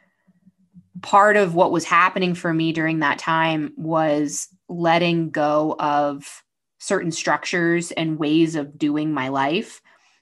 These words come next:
And one of them was this, like, I have to make sure everything, everyone in my life is whole and complete. It's up to me to take care of those relationships. It's a very powerful place to stand, is like, I'm a hundred percent responsible to the way that my life goes.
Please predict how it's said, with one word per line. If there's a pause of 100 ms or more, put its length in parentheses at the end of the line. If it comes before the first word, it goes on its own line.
(140)
And
one
of
them
was
this,
like, (280)
I
have
to
make
sure
everything,
everyone
in
my
life
is
whole
and
complete.
It's
up
to
me
to
take
care
of
those
relationships. (640)
It's
a
very
powerful
place
to
stand,
is
like,
I'm
a
hundred
percent
responsible (480)
to
the
way
that
my
life
goes.